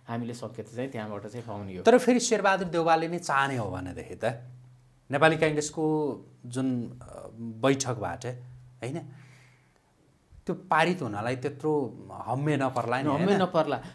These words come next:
Speaker 1: तर के हो भने नि, यहाँभित्रको चाहिँ हरेक राजनीतिक दलको चाहिँ निर्णयहरू भनेको चाहिँ त्यो दलको चाहिँ नेतृत्वले मात्रै गर्दैन, त्यो एजेन्डा कहीँ न कहीँबाट आउनै पर्ने हुन्छ।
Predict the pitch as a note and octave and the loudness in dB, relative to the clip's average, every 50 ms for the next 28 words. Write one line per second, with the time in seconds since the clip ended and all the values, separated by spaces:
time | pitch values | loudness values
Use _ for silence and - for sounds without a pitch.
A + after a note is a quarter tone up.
0 | - - G#3 A3 A3 G#3+ A3+ A3 G#3 G3+ A3 A3 A3+ A3+ A3 - - B2+ C3 D3 | -2 4 4 4 4 6 4 4 6 6 4 2 2 0 -2 -4 -8 -8 -6 -2
1 | D3+ F3 G#3 G#3+ F#3+ F3+ F#3 F#3 G3+ A3+ A3+ A3 A3+ A3 A3 G#3+ A3 G#3+ G#3+ G#3+ | 0 0 0 2 2 0 0 2 2 2 2 2 2 0 -2 0 0 0 0 0
2 | G#3+ G#3+ F#3 - - C3+ F3 A#3 C4+ - A#3+ A3 G3 F3+ F3+ F#3 F3+ F#3 F3+ E3+ | 0 -2 -4 -6 -6 2 6 6 6 6 6 2 2 2 0 -2 -2 -2 -4 -4
3 | D3+ D3 C#3+ C#3+ D#3 D#3+ D#3+ G#3+ G3+ G3+ G3 F3+ E3+ D3+ D3+ D3+ D3+ D#3 D#3 D#3+ | -4 -6 -4 -2 -4 0 2 2 2 2 2 -2 0 2 2 4 4 4 2 2
4 | C#3 B2 A#2+ A#2+ A#2 G#2+ G#2 G#2+ G#2+ G2 B2+ B2 - D#3+ F3+ - - - - - | 0 0 -2 -2 -4 -6 -6 -8 -8 -8 -8 -6 -6 -8 -8 -10 -14 -20 -20 -18
5 | _ - G#3+ A3+ A3 A3+ - D#3 D3 D#3+ F3+ F#3+ F#3 A3+ G#3 G#3+ G#3+ G3 F3 D#3+ | _ 4 4 4 4 4 0 2 2 2 2 2 0 -2 0 0 0 -2 -2 -4
6 | D3+ - D3+ - D3 C3 B2+ B2+ B2 A2+ B2 B2 B2+ B2 B2 F#2+ F2 - - F2+ | -4 -8 -8 -8 -6 -6 -6 -6 -6 -8 -8 -8 -8 -8 -8 -10 -10 -12 -14 -16
7 | F2+ - - _ _ _ _ _ _ _ _ _ _ _ _ _ _ _ _ _ | -16 -16 -20 _ _ _ _ _ _ _ _ _ _ _ _ _ _ _ _ _
8 | _ _ _ _ _ _ _ _ _ _ _ _ _ _ _ _ _ F3 - E3+ | _ _ _ _ _ _ _ _ _ _ _ _ _ _ _ _ _ -4 -4 -2
9 | C#3 C#3 B2+ B2+ B2+ B2 B2 A#2+ A#2 A2+ A2 A2+ G#2 G2+ G#2 F#2+ G#2 - - A#2 | -2 -2 -4 -4 -6 -6 -8 -8 -8 -8 -8 -10 -8 -6 -8 -6 -6 -8 -8 -8
10 | A2 G#2+ G2+ G2 G#2 - F#2 - G2 F#2+ F#2+ G2 | -10 -10 -10 -10 -12 -12 -12 -12 -14 -14 -14 -18